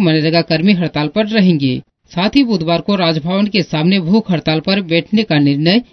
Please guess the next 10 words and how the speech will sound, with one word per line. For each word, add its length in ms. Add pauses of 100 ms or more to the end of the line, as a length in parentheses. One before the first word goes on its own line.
(120)
लिया 360
गया। 440 (380)
बारह 240
लाख 220
छोटे 280
परिवारों 440
को 160
मिलेगा 340
राशन 340
कार्ड। 380